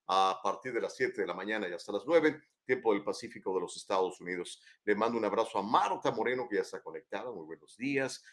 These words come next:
Miriam Lilia Valenzuela también. Muy buenos días. Elías González, muy buenos días. Y todos los que se vayan sumando, por favor, compártanles a todo el mundo, ¿eh? Porque hay gente que todavía sigue preguntando qué pasó con Gustavo Vargas.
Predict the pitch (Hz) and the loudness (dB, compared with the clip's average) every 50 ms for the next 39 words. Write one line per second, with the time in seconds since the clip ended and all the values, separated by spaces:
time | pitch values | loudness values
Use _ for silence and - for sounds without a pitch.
0 | _ _ 101 110 120 120 120 113 107 104 104 113 127 127 123 120 117 104 92 90 | _ _ -4 0 0 2 4 2 2 2 0 -2 -4 -4 -2 -2 -2 0 -2 -2
1 | 90 87 85 - - - 107 104 92 82 - - 76 - - 92 135 160 151 120 | -4 -4 -8 -10 -4 -4 -2 -2 -2 -4 -6 -8 -16 -16 -4 2 2 2 4 2
2 | 101 90 78 82 80 80 80 87 127 143 135 117 104 - 101 98 101 98 85 - | 0 -4 -4 -4 -6 -8 -8 -6 -4 -2 -2 -2 -2 -4 -6 -2 0 0 0 -2
3 | - 76 - - - 107 98 92 82 - - - - - - 92 117 135 151 143 | -10 -16 -16 -4 -2 -2 -2 -2 -6 -10 -14 -20 -20 -12 -10 -4 -2 -2 -2 0
4 | 165 190 190 185 170 160 - - - - - - _ - 120 120 151 151 147 - | 0 4 6 6 6 6 4 -6 -14 -20 -20 -14 _ -8 4 6 8 8 8 4
5 | - - 101 - 110 104 117 123 117 117 - 101 95 107 110 107 101 95 117 113 | 0 -4 -4 0 4 4 6 6 4 2 -2 0 0 0 2 2 0 -2 -2 4
6 | - 156 185 214 226 226 - - _ _ _ - 143 139 143 208 233 220 202 196 | 6 8 10 10 8 8 4 -6 _ _ _ -2 -2 2 4 4 4 4 4 2
7 | 160 127 110 - 123 - - 175 185 160 156 202 220 202 123 117 135 - 123 - | 2 2 2 0 -2 0 2 0 0 2 0 0 2 6 6 8 8 6 2 -2
8 | _ _ _ _ _ 113 - - 113 107 101 101 101 - - 131 131 156 160 156 | _ _ _ _ _ -12 0 4 6 6 6 6 4 2 -2 -2 0 0 -2 -2
9 | 160 110 107 107 - 131 139 135 127 135 135 135 147 135 135 131 - 107 101 98 | -2 -4 -6 -6 0 2 4 4 4 4 2 2 -2 -2 -2 -2 0 -2 -4 -2
10 | 95 - 123 123 120 - 120 - - 101 - 120 107 - 104 90 87 - - - | -2 -4 -4 -4 -4 -10 -12 -16 -16 -14 -14 -14 -14 -12 -14 -14 -14 -14 -4 -2
11 | 101 98 101 87 85 95 98 98 98 101 113 113 - - _ | 0 2 2 2 4 6 6 6 4 2 -2 -4 -6 -10 _